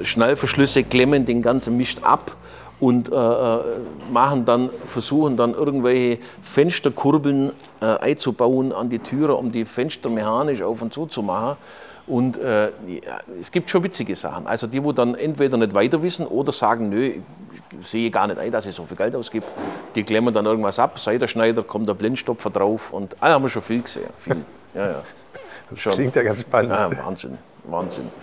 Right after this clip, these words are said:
Speaker 1: Was manche als, sich als einfallen lassen, ist schon cool.
Speaker 2: Vielleicht nicht Fensterkurbeln, aber in dem Zusammenhang ist natürlich schon interessant,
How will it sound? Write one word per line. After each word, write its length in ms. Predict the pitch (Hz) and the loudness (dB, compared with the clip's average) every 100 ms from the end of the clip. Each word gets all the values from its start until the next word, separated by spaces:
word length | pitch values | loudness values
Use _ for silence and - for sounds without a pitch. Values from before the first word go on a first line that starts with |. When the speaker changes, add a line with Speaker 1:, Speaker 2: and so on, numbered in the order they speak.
| - - - | -10 -8 0
Speaker 1:
Was 200 | 101 104 | 0 2
manche 280 | 120 110 | 2 4
als, 340 | 98 98 - - | 2 0 -8 -10
sich 160 | 110 | -6
als 160 | 101 95 | -4 -2
einfallen 380 | 82 - 113 90 | -2 2 4 4
lassen, 260 | 85 98 | 0 -4
ist 120 | 87 85 | -6 -6
schon 120 | 98 | -6
cool. 220 | 90 90 92 - - - - - | -6 -6 -6 -14 -20 -20 -20 -6
Speaker 2:
Vielleicht 380 | - 127 135 147 | 2 4 4 2
nicht 140 | 139 | 0
Fensterkurbeln, 640 | 143 170 - - 156 147 139 | 2 2 2 4 6 6 4
aber 200 | 123 127 | 2 2
in 100 | 127 | 2
dem 160 | 135 | -2
Zusammenhang 500 | - 123 131 131 135 | -2 0 0 0 -2
ist 140 | 139 - | -4 -6
natürlich 280 | 120 123 - | -4 -4 -2
schon 180 | 131 | -2
interessant, 540 | 165 151 139 135 143 | -2 -4 -2 -2 -2